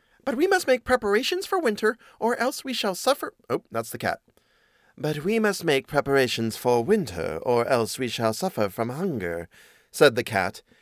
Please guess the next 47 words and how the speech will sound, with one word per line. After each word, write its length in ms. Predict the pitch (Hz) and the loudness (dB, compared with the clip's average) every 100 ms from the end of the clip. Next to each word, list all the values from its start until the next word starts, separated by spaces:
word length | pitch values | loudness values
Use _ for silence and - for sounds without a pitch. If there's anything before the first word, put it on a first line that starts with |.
| - | -2
And 180 | 185 196 | 2 2
you, 460 | 240 330 202 110 - - | 4 2 2 -2 -6 -2
little 220 | 139 127 | 0 2
mouse, 280 | 110 107 - | 2 0 -2
cannot 380 | 220 285 262 | -2 2 0
venture 320 | 185 185 156 139 | 0 -2 0 2
out 160 | 131 | 2
everywhere, 500 | 190 214 117 95 101 - - - | 2 0 0 0 -2 -6 -10 2
or 140 | 185 | 4
in 120 | 175 | 4
the 160 | 160 160 | 2 0
end 320 | 254 202 123 | 0 0 -2
you 100 | 143 | 2
will 100 | 143 | 2
be 120 | 139 | 0
caught 260 | - 117 98 | -4 -6 -6
in 140 | 110 | -6
a 60 | 127 | -8
trap. 460 | - 214 156 - - _ _ _ _ _ _ _ _ _ - | -6 -4 -6 -10 -18 _ _ _ _ _ _ _ _ _ 0
This 320 | 151 156 - | 2 2 4
good 180 | 147 147 | 4 4
advice 400 | 120 135 131 123 | 8 8 8 0
was 140 | 113 | 0
followed, 420 | 185 165 123 123 - - _ - | 4 6 6 2 -6 -20 _ 2
and 140 | 175 | 4
they 80 | 190 | 6
bought 280 | 151 160 156 | 6 4 4
a 40 | |
pot 280 | - 147 123 | 2 2 2
of 140 | 127 | 2
fat, 460 | - 127 78 - - _ _ | 0 0 0 -10 -20 _ _
but 100 | 131 | 4
they 80 | 151 | 4
did 140 | 143 | 4
not 180 | 135 127 | 2 2
know 120 | 123 | 0
where 140 | 113 107 | 0 -2
to 80 | 104 | -4
store 320 | - 160 76 | -6 -4 -6
it. 160 | 67 _ _ _ _ _ _ - | -10 _ _ _ _ _ _ -14
Finally, 400 | 123 147 135 123 | 2 4 4 2
after 200 | 120 117 | 0 0
much 200 | 120 120 | -2 -2
consideration, 760 | - 113 117 117 175 - 95 95 | -4 -4 0 2 2 0 -6 -8
the 80 | 107 | -4
cat 280 | 113 107 | -2 -2
said, 300 | - 110 98 | 0 0 0